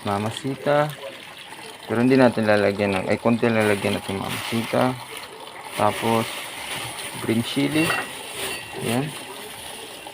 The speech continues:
Green chili. So, hugasan muna natin to. Ubusin natin tong green chili. Tapos,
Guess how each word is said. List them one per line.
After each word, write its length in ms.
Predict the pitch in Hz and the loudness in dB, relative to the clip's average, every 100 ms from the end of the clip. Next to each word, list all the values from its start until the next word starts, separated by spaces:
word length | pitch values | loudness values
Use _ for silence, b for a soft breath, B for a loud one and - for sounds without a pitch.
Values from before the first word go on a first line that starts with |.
| - - - - - - 127 | -14 -14 -12 -12 -12 -14 -8
Green 160 | 110 117 | -4 -4
chili. 400 | - 127 131 139 - | -2 0 0 -2 -2
So, 160 | 107 | 0
hugasan 480 | 104 110 110 120 113 | 4 4 4 2 -2
muna 160 | 107 107 | 0 0
natin 400 | 107 101 98 117 | -2 -2 -4 -6
to. 80 | - - - - - - - - - - - - - | -10 -12 -16 -16 -18 -16 -14 -14 -14 -16 -16 -16 -10
Ubusin 400 | 107 107 107 110 | -6 -4 -4 -2
natin 320 | 110 107 107 | -2 -2 -4
tong 160 | 104 104 101 | -6 -6 -4
green 160 | 104 | -4
chili. 480 | 110 - 120 120 127 131 - - - - - - - - - - - - - - - - - - - - - - - - - - - - - - - - - - - - - | -4 -2 0 2 0 -2 -10 -12 -12 -14 -14 -16 -14 -14 -14 -14 -16 -16 -16 -16 -16 -16 -14 -14 -12 -12 -10 -12 -14 -14 -12 -12 -12 -12 -12 -12 -12 -12 -12 -14 -16 -16 -8
Tapos, 640 | 110 - 113 113 113 113 | -6 -4 -4 -2 -2 -4